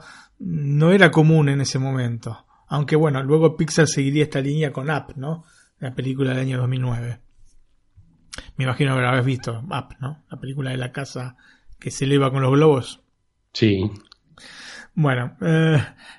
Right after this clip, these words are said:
Speaker 1: la principal preocupación de Miyazaki radicaba en si una anciana como heroína podría funcionar en la pantalla. Cuando estaba inmerso en este dilema, una mujer del staff de Ghibli le dijo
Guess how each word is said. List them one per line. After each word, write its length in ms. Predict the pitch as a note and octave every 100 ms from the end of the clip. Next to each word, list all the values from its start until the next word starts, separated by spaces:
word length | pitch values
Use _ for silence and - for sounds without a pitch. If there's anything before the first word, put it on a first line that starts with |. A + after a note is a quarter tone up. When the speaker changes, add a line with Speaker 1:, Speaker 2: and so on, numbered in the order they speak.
| _
Speaker 1:
la 160 | D#3
principal 440 | D3+ E3+ F#3+ E3+ A#3+
preocupación 640 | F3+ D#3+ C#3 D3 F3+ F3
de 80 | C#3+
Miyazaki 560 | C#3 C#3 - F3+ F3+ E3+
radicaba 720 | C#3 C3+ C3 D#3 E3 F3 E3+ - _ _
en 260 | C#3 C#3 C3+
si 240 | - D3
una 200 | D#3+ F3
anciana 580 | D3+ - G3 D#3 B2+ B2+
como 280 | - C3 C3+
heroína 560 | D3 E3+ F#3 F#3+ E3+
podría 420 | - C#3+ D#3 E3+
funcionar 760 | E3 D#3+ C#3+ - C#3+ D3 B2+ A#2 _ - _ _
en 140 | B2+
la 120 | B2+
pantalla. 680 | B2 B2+ B2 A#2+ A2 A#2+ A#2 _ - - - - _ _
Cuando 180 | D3 C#3+
estaba 180 | A3+
inmerso 400 | G#3 F3+ G3 E3
en 60 | D3+
este 180 | D3+ D#3+
dilema, 500 | D#3 E3+ F#3+ E3 - - - _
una 220 | E3+ E3
mujer 320 | D3+ C#3 E3+
del 160 | D3+ C3+
staff 380 | B2+ - D#3 -
de 100 | C#3+
Ghibli 440 | C#3 E3+ E3 E3
le 120 | C#3
dijo 480 | C#3 C#3 - C#3 C3